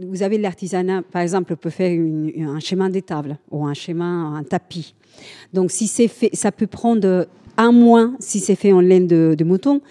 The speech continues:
ça peut prendre de cinq à six mois si c'est fait en laine d'alpaca, pas-, en baby alpaca, donc ça prend beaucoup de temps. Donc un Péruvien avec un salaire, <laughs> voilà, le salaire moyen,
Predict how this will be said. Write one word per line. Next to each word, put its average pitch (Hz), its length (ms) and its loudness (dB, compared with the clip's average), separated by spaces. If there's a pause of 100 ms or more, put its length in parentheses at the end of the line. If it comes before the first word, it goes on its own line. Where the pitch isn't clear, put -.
(160)
ça 196 200 -2
peut - 340 -10
prendre 214 240 -2
de 185 200 6
cinq 214 340 2
à 202 80 -2
six 214 220 -2
mois 233 200 2
si 190 140 -8
c'est 180 160 -4
fait 175 180 0
en 170 60 2
laine 165 220 4
d'alpaca, 185 560 2 (500)
pas-, 180 120 4 (260)
en 175 160 -2
baby 185 260 6
alpaca, 196 500 -2
donc 190 200 0
ça 185 100 -4
prend 196 160 -6
beaucoup 196 220 -6
de 202 100 -8
temps. 180 240 -6 (500)
Donc 185 200 -4 (540)
un 196 120 -2
Péruvien 208 640 2 (280)
avec 185 300 0
un 175 140 -2
salaire, 190 400 0
<laughs> 160 1040 -8
voilà, 160 300 -4
le 147 180 -6
salaire 156 300 -8
moyen, 185 320 -2